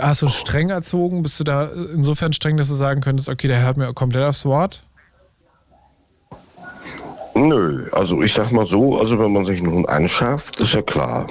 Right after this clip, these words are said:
Speaker 2: so. Und der Hund ist ja auch dein Partner, also man quasi, man ist ja ein Team.
Speaker 1: Ja.
Speaker 2: So, und,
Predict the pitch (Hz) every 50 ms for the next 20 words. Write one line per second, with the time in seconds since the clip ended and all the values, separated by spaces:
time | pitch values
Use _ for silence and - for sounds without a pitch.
0 | - - - - - - - 60 57 - - - - - - 175 - - - -
1 | - 98 90 87 104 117 110 - 104 - 120 - 87 104 - - 87 92 90 87
2 | 85 73 71 - 73 71 69 78 85 85 85 87 - - 85 90 95 87 95 98
3 | 95 82 87 - 98 87 90 90 - - - 139 131 123 107 - - - - -
4 | - - - - - - - - - - 104 92 90 87 92 - _ _ _ _
5 | _ _ _ _ _ _ - - - - - - - - - - - - - 69
6 | 62 57 50 50 50 69 80 80 82 82 85 80 76 - - - -